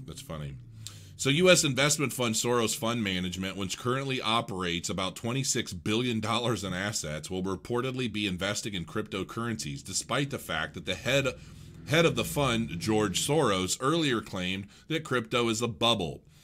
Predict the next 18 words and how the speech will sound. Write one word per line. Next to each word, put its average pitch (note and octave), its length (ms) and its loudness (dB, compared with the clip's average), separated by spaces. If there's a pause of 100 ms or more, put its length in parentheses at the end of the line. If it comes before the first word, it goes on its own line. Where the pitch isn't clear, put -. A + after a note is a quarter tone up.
(180)
Bloomberg F2 580 -4 (180)
reported E2 540 -6
Friday, D#2+ 640 -6 (220)
April E2 300 -6
sixth. - 480 -6 (840)
You C#3+ 120 10
know, C#3+ 280 8 (100)
<clears throat> - 100 0
here's G#3+ 240 2
the A3+ 80 2
thing F3+ 240 0
about C#3+ 240 4
the A#2 80 2
whole B2+ 160 4
bubble G2+ 380 2
concept. F#2+ 640 -2 (500)
It's D#3 220 4
bullshit. C3 680 4